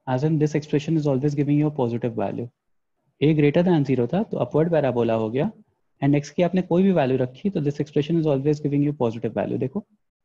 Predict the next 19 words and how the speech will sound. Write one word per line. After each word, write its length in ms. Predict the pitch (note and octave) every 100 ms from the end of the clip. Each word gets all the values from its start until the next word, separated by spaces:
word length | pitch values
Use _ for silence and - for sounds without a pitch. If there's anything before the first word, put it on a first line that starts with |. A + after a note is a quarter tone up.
| _ _ _ _ _
positive 420 | C3+ B2 B2+ B2+ B2 A2+ - - C3+ A#2+ B2 -
मिल 180 | A#2 A2
रहा 80 | A2+
है 60 |
कुछ, 280 | A2 A#2+ - _ _ _ _ _ -
यहाँ 240 | C3 C3 C3+
पे 60 |
आप 100 | C3+
x 160 | B2+ B2+
की 80 | C3+
कोई 200 | C3+ C3
भी 100 | C3
value 260 | B2 A#2+
रखो 240 | A#2+ - C3
आपको 160 | -
positive 420 | B2 A#2 A2+ A2+ A2+
मिल 220 | A2 A2
रहा 80 |
है 60 | A#2